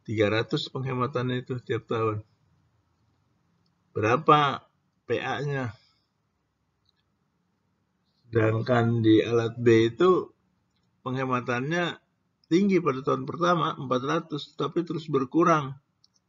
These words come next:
Sehingga pada tahun kelima itu tinggal dua ratus penghematannya. Berapa? Berapa B-nya? P B-nya. Berapa nilai sekarang dari B? Berapa nilai sekarang dari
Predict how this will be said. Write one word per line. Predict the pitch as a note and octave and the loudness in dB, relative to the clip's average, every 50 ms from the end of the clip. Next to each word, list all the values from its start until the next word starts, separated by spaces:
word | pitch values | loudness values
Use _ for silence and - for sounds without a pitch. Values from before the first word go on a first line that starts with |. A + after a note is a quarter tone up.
| _ _ _ _ _ _ _ _ | _ _ _ _ _ _ _ _
Sehingga | - - B2+ B2 B2 C3 C#3 C#3+ | -10 -8 -8 -6 -6 -6 -6 -4
pada | D#3+ D3 C3 C3 B2+ | -2 -2 -2 -2 -4
tahun | - - B2 A#2+ A2+ A2+ A#2+ A#2+ A#2 A2+ A2+ | -4 -4 -4 -2 0 0 0 -2 -4 -8 -10
kelima | - B2+ A#2 A#2 A2+ A2 G#2+ G#2+ G#2 G2 F2+ - - _ _ _ _ _ _ _ _ _ _ _ _ _ _ _ _ - C3 C3 D3 F3 F3+ E3+ C#3+ D3 - - _ _ _ - - | -8 -6 -4 -2 -2 -2 -2 -2 -2 -4 -6 -8 -12 _ _ _ _ _ _ _ _ _ _ _ _ _ _ _ _ -10 -4 2 2 2 4 2 0 0 -2 -6 _ _ _ -12 -10
itu | B2+ B2 - C#3+ | -10 -8 -10 -12
tinggal | - - D#3 C#3 C3+ C3 A#2 A2+ | -10 -8 -8 -6 -2 -2 -2 0
dua | A#2 B2 A#2+ A2+ | 0 0 0 2
ratus | B2+ C#3 D#3 D#3 D#3 C#3+ C#3 - | 2 0 0 0 -4 -6 -8 -8
penghematannya. | C3+ A#2 B2 B2+ A#2 A2+ A2+ A2+ A2+ A#2 A2+ G#2+ G#2+ G#2 G#2+ G#2 | -12 -10 -10 -8 -6 -6 -6 -6 -6 -8 -8 -8 -8 -10 -8 -4
Berapa? | A#2 C3 D3+ D#3+ D#3+ - C3+ B2 A2 - - _ _ _ _ _ _ _ _ _ _ _ _ - | -2 -2 -2 -2 -2 -4 -4 -4 -6 -8 -12 _ _ _ _ _ _ _ _ _ _ _ _ -6
Berapa | A#2 A#2+ A#2+ E3 - E3+ D#3+ D#3 | -2 -2 -2 0 0 0 0 0
B-nya? | C#3 C#3 C3 B2 A#2+ A2+ A2+ G#2 G2+ - _ | 0 0 0 -2 -4 -8 -8 -10 -12 -12 _
P | - C3+ C3+ | -8 -6 -6
B-nya. | C3 C3+ C3+ C3+ C3 A#2+ A#2+ A#2 | -4 -4 -4 -4 -4 -4 -6 -6
Berapa | A#2+ C3+ D3 E3+ F3+ E3+ | -6 -4 -4 -4 -4 -4
nilai | D#3+ D3+ C#3 C3 C3 B2+ - | -4 -4 -4 -4 -6 -6 -8
sekarang | _ - C3 B2 C3 B2+ C3 C3 | _ -6 -4 -4 -2 -2 -2 -2
dari | B2 B2 B2 | -2 -2 -2
B? | B2 B2 C#3 C#3+ E3+ | -6 -6 -4 -4 -4
Berapa | E3+ D3+ B2+ B2 C3+ D3+ | -2 -2 -2 -4 -4 -4
nilai | C3 C3 B2 A#2 A2+ A2+ A2+ | -6 -6 -6 -6 -6 -6 -8
sekarang | - B2 A2+ G#2+ A#2 A#2 | -8 -6 -6 -4 -4 -4
dari | A#2 A2 A2 A#2+ | -4 -4 -4 -4